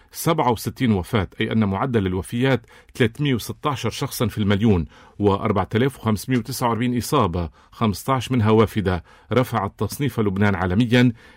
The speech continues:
إلى المرتبة اثنين وأربعين لجهة الإصابات الإجمالية التي قاربت المائتين وسبعين ألفا. نقيب الأطباء في بيروت، شرف أبو شرف، توقع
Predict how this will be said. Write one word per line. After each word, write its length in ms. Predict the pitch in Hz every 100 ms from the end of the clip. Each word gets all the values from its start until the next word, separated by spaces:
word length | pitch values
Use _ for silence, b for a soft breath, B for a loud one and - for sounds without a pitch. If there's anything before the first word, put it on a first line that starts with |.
| B
إلى 180 | 135 117
المرتبة 460 | 107 123 - 135 117
اثنين 320 | 104 123 131
وأربعين 440 | 123 113 107 95
لجهة 340 | 82 92 101 107
الإصابات 540 | 110 110 113 110 131 113
الإجمالية 580 | 107 107 117 110 110 - B B -
التي 280 | 117 110 104
قاربت 640 | - 123 107 98 - -
المائتين 360 | 107 110 107 98
وسبعين 420 | - 98 95 117
ألفا. 300 | 110 101 78 - B B B B 120
نقيب 320 | 120 185 170
الأطباء 420 | 147 131 123 160
في 140 | 117
بيروت، 300 | 131 113 151
شرف 360 | - 139 143 -
أبو 160 | 123 117
شرف، 340 | 123 92 -
توقع 560 | 110 117 - 123 113